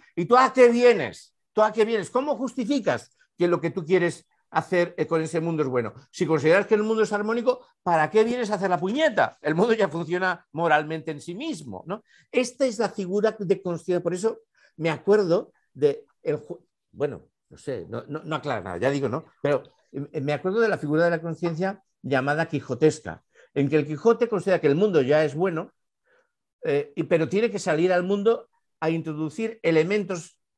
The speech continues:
de un, para un mundo que ya en sí es bueno, porque es una conciencia que ya acepta el mu-,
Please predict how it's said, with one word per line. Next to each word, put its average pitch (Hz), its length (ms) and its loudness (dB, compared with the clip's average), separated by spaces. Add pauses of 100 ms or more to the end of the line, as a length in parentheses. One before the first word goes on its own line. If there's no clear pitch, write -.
(340)
de 170 220 2
un, 185 360 -6 (220)
para 151 160 2
un 196 160 2
mundo 214 320 0
que 208 140 2
ya 220 160 4
en 233 100 -2
sí 226 240 -2
es 175 140 -2
bueno, 269 340 -8 (920)
porque 165 340 0
es 220 140 -2
una 233 260 -4
conciencia 214 500 0
que 180 140 -2
ya 202 140 4
acepta 233 340 0
el 127 80 2
mu-, - 200 -4